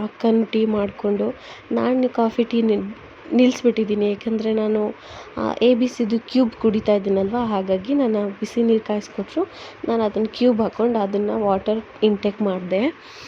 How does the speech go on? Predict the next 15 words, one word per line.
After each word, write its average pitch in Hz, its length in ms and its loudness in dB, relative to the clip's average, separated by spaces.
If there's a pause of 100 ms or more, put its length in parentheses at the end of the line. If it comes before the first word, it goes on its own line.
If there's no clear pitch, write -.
(380)
ಆ, 240 220 0
ಬಾತ್ 226 360 -2
ಮಾಡೋಣ 226 280 2
ಅಂಥೇಳಿ 220 460 2 (380)
ರೊಟ್ಟಿ 233 380 2
ಕಲಸಿಟ್ಟಿದ್ರು 240 720 4
ಅಮ್ಮ, 214 200 2 (200)
but 208 260 2
ರೊಟ್ಟಿ 202 360 2
ತಿಂತಾರೋ 226 460 4
ಇಲ್ವೋ 220 260 4
ಅಂತ 226 180 2
ಹೇಳಿ 220 300 4
ಡೌಟ್ 208 340 2
ಮೇಲೆ, 240 380 4